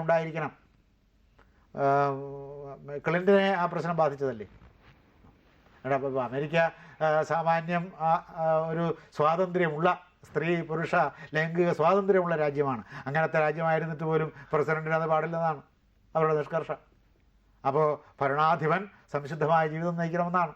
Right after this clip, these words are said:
ആഗ്രഹിക്കുന്നത്. അതെല്ലായിടത്തും അങ്ങനെയാണ്, എല്ലാ കാലത്തും അങ്ങനെയായിരുന്നു, ഇപ്പോഴും അങ്ങനെയാണ്. അ-, അതിന്, ആ, ഭംഗം വരാറുണ്ട്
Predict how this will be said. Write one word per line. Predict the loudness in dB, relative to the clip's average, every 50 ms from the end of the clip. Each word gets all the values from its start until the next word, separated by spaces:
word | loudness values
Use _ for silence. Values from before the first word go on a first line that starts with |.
| -8 -8
ആഗ്രഹിക്കുന്നത്. | -4 0 0 0 0 0 -6 -10 -10 -10 -12 -14 -10 -4 -2
അതെല്ലായിടത്തും | 0 0 2 2 2 2 2 2 2 2 0
അങ്ങനെയാണ്, | 0 0 -2 -2 0 0
എല്ലാ | 2 2 2 2
കാലത്തും | 2 0 2 2 2 2
അങ്ങനെയായിരുന്നു, | 2 0 -2 -2 -2 -4 -8 -12 -16 _ _ _ _ _ _ _ _ _ _ _ _ _ -10 -6
ഇപ്പോഴും | -2 0 4 4 4 4
അങ്ങനെയാണ്. | 4 0 -2 -2 -2 -2 -4 -12 _ _ _ _ _ _ _ _ _ _ _ -2
അ-, | 0 0 0 0 -4
അതിന്, | -2 0 0 2 2 0 0 -4 -8 -20 -12 -4 -2
ആ, | -2 0 0 -2
ഭംഗം | -2 -2 0 0 0 2
വരാറുണ്ട് | 2 4 4 4 2 2 2 2